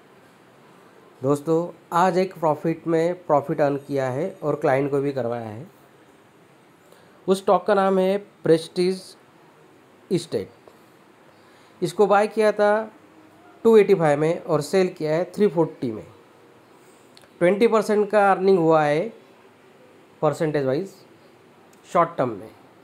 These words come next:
अ, नाइंटी डेज में इतना ही रिटर्न बैंक के एफ़डी में चार से पाँच साल लगेगा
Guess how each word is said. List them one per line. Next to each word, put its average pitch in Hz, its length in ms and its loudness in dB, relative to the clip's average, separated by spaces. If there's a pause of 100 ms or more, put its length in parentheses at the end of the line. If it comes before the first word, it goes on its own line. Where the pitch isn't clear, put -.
(1900)
अ, 131 500 -4
नाइंटी 180 460 0
डेज 139 260 -2
में 90 140 -12 (1900)
इतना 180 300 -2
ही 202 160 6
रिटर्न 196 400 2 (260)
बैंक 160 320 0
के 190 60 0
एफ़डी 160 280 -2
में 165 280 -2 (2250)
चार 185 200 2
से 202 120 -2
पाँच 170 260 -2
साल 165 180 0
लगेगा 131 380 -8